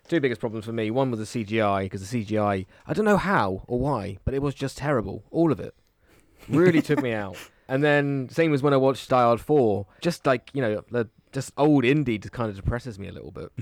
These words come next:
Speaker 1: <laughs> It's like, there's not much the film can do about that 'cause it's, like, two hours. But every time I saw him, I was just a bit like,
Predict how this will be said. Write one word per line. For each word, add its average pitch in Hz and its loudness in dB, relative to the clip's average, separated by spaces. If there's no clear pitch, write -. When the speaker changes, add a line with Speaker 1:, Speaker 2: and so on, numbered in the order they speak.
Speaker 1:
<laughs> 160 2
It's 120 -2
like, 170 6
there's 220 -4
not 202 6
much 190 2
the 165 2
film 185 4
can 165 2
do 165 6
about 127 4
that 127 4
'cause 123 -6
it's, 123 0
like, 123 0
two 139 4
hours. 120 4
But 151 2
every 156 4
time 151 4
I 143 4
saw 170 6
him, 117 2
I 117 2
was 127 2
just 139 -2
a 147 2
bit 131 2
like, 127 0